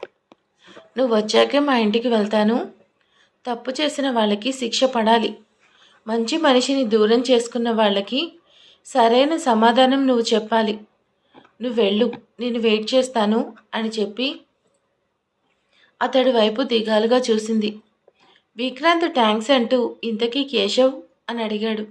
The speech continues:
ఆమె నిట్టూర్చి, "అదేం పెద్ద విషయం కాదు విక్రాంత్. డాడ్ లేరు కదా,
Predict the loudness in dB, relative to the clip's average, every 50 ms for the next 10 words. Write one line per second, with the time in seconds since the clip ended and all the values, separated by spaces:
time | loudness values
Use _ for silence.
0 | -16 _ _ _ _ _ _ _ _ _ _ _ _ -8 -6 -4 -2 -2 -2 -2
1 | -2 -2 -2 -2 -2 -2 -2 -4 -4 -4 -4 -6 -8 -14 _ -8 -8 -2 0 0
2 | 0 2 2 0 0 0 0 -2 -2 -2 -2 -2 -2 -2 0 2 2 2 2 2
3 | 0 0 -2 -2 0 -2 -2 -2 -2 -4 -10 -16 _ _ _ _ _ _ _ _
4 | _ _ _ _ _ -4 0 0 0 2 2 4 6 6 6 6 4 2 0 2
5 | 2 2 2 2 0 -4